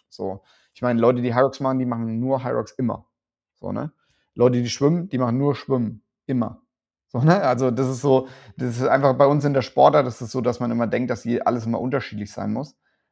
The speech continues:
Aber in jeder, in eigentlich jeder anderen Sportart, äh, ist es immer gleich.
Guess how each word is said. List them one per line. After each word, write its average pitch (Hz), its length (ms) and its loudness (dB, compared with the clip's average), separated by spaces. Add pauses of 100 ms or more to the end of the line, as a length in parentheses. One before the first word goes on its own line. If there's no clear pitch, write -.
Aber 107 200 0
in 117 80 2
jeder, 127 360 2
in 98 160 -10
eigentlich 107 260 -8
jeder 131 280 2
anderen 110 260 -2
Sportart, - 600 -6 (640)
äh, 104 220 -4
ist 110 160 -10
es 107 280 -14
immer 135 540 -2
gleich. 101 400 -6